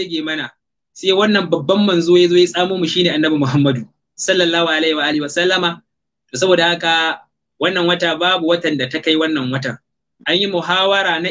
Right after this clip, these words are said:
ilimi, malaman duniya, an yi muhawara na ilimi akan da wannan watan,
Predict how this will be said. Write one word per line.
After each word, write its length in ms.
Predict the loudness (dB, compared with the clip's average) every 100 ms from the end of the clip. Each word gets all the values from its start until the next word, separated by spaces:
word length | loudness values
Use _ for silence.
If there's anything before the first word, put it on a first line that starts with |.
| -4
ilimi, 400 | -2 0 -2 -2
malaman 400 | -2 -2 -4 -2
duniya, 560 | 2 4 4 0 -6 _ _ _ _
an 80 | -4 -2
yi 80 | 0
muhawara 640 | 0 0 2 2 2 0 -2
na 80 | -2
ilimi 400 | 0 0 0 -2
akan 340 | 0 0 2
da 140 | 2
wannan 400 | 4 4 2 0 -2
watan, 320 | -2 -2 -4